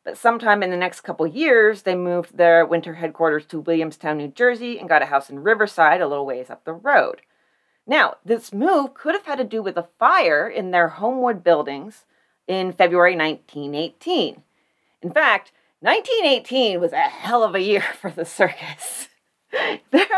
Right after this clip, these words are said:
was a lot going on. One guy lost a foot and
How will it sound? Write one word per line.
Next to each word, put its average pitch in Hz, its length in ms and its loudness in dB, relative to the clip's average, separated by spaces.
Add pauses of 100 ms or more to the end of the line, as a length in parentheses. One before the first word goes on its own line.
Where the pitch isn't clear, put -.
was 262 240 2
a 208 100 4
lot 180 480 0
going 208 260 2
on. 160 480 0 (720)
One 294 360 0
guy 240 300 4
lost 202 480 0
a 170 100 2
foot - 420 -2 (460)
and 165 760 2